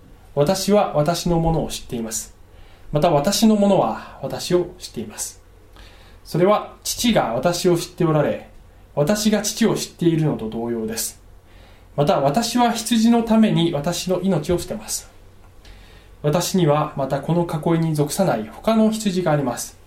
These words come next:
私はそれをも導かなければなりません。彼らは私の声に聞き従い、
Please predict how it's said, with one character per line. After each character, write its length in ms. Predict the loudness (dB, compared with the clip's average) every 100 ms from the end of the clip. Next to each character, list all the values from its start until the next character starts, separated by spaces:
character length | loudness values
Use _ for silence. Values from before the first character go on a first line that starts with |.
| -20 -20 -20 -20 -6 0
私 260 | 0 2
は 100 | 0
そ 140 | 2 2
れ 100 | 4
を 40 |
も 200 | 4 2
導 300 | -2 -2 -2
か 80 | -2
な 100 | -4
け 100 | -2
れ 60 |
ば 60 | 0
な 80 | 0
り 60 |
ま 100 | -4
せ 120 | -10 -16
ん。 20 | -20 -20 -20 -18 -4
彼 240 | 0 2
ら 120 | 2
は 320 | 0 -4 -12 -6
私 340 | -2 -2 2
の 140 | 2 2
声 260 | 2 2
に 140 | 2 0
聞 40 |
き 180 | -4 -6
従 280 | -2 0 0
い、 140 | 0